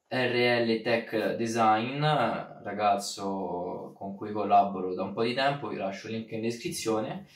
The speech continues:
Mi ha fatto, vi anticipo già ora prima di unboxarlo, un pomello,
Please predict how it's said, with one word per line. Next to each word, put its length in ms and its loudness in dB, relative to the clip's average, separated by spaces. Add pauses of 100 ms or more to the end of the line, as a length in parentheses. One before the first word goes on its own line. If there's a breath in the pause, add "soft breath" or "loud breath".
(400 loud breath)
Mi 120 -4
ha 80 4
fatto, 840 4
vi 320 0
anticipo 760 -4
già 220 0
ora 180 2
prima 300 -4
di 100 -4
unboxarlo, 920 2
un 180 -4
pomello, 880 0